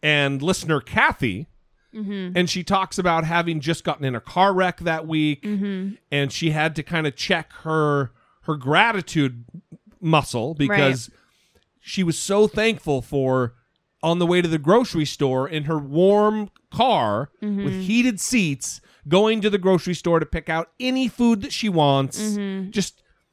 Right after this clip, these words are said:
Speaker 1: she's privileged and she's, she's, she's thankful for that.
Speaker 2: Right. It was such a great
Speaker 1: Yeah, it's all, but it's,
Speaker 2: Yeah.
Speaker 1: it's all kind of mundane, simple things that you don't think about.
Speaker 2: Right.
Speaker 1: And I say this in the clip, and if you go listen to it on YouTube, <laughs> you'll hear me say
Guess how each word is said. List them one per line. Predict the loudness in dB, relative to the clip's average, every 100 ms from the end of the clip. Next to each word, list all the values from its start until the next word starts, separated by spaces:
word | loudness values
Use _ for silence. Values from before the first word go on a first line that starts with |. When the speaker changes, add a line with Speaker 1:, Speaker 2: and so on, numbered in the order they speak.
| _ -10
Speaker 1:
she's | -8 -8
privileged | 2 2 2 -2 -6 -10
and | -12
she's, | -10 -10 -12 _
she's, | -10 -6 -6 -8
she's | -12 -10 -10
thankful | -6 0 0 -2 -6 -8
for | -8 -10
that. | -10 -14 -20 -10
Speaker 2:
Right. | -6 -4
It | -2
was | -4 -4
such | -10 -8 -6 -6
a |
great | -4 -2
Speaker 1:
Yeah, | 2 4
it's | 4
all, | 2 0
but | 0 0
it's, | 0
Speaker 2:
Yeah. | -2
Speaker 1:
it's | -2 -2
all | 2 2 0
kind | -2 -2
of | 0
mundane, | 0 0 2 2 2 0 -2
simple | -2 -2 0 -2
things | 2 2 2 2
that | 2
you | 2
don't | 0 0
think | -4 -2
about. | 0 0 0 -2 -4
Speaker 2:
Right. | -2 -2 -2
Speaker 1:
And | 0
I | 0
say | 2 2 2
this | 2 -2 -6
in |
the | -8
clip, | 0 2 2
and | -2
if | -4
you | -2
go | 0
listen | 0 0 -4
to | -2
it | -2
on | -2
YouTube, | 0 -2 -2 -4 -4 -10 _
<laughs> | -2
you'll | 4 4
hear | 4 2 2
me | 0
say | 0 0 2 0